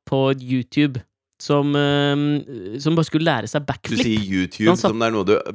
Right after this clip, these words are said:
Speaker 2: akkurat har hørt om. På YouTube.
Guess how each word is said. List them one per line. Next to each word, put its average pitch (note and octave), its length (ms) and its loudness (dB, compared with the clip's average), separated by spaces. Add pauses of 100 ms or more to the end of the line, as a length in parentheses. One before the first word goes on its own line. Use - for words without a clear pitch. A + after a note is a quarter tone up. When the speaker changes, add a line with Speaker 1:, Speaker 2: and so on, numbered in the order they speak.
(260)
Speaker 2:
akkurat G2+ 280 0
har F#2+ 180 0
hørt G2+ 40 -2
om. A#2 140 -4 (240)
På A2+ 140 2 (240)
YouTube. G2 960 -4